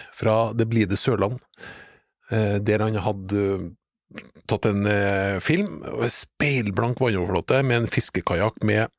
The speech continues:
trådpropell. Og han anbefalte det på det sterkeste.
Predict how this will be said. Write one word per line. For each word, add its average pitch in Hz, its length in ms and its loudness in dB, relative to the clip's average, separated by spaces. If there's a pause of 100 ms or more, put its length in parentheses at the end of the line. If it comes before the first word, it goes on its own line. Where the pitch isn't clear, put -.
(120)
trådpropell. 98 680 0 (840)
Og - 140 -4
han 110 160 0
anbefalte 104 600 -2
det 98 160 2
på 104 120 0
det 101 80 2
sterkeste. - 640 -4